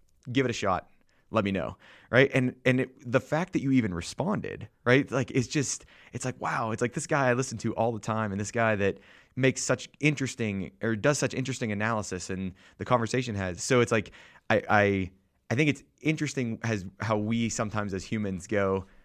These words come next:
"Ah," and we, like, second, we second guess that. So I, I just,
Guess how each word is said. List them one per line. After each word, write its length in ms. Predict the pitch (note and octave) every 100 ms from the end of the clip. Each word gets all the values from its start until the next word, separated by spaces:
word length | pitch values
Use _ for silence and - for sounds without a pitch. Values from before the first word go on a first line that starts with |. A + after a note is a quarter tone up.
| - -
"Ah," 680 | C3 D#3 D#3+ D#3+ D#3 D#3 C3 - - -
and 80 |
we, 80 | A#2
like, 200 | G#2+ G2+
second, 400 | - C3 A2 F#2+
we 120 | A2 G#2+
second 300 | A#2 A2+ G2
guess 200 | G#2 -
that. 260 | F#2 C#2
So 340 | - G#2 F#2+ F2+ - - _
I, 120 | B2+ C3
I 80 |
just, 200 | B2 -